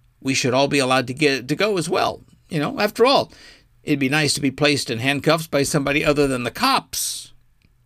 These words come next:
And cops disguised as Father Christmas and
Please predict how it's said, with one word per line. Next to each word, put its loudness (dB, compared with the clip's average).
And -2
cops 0
disguised -2
as 0
Father 2
Christmas 2
and -2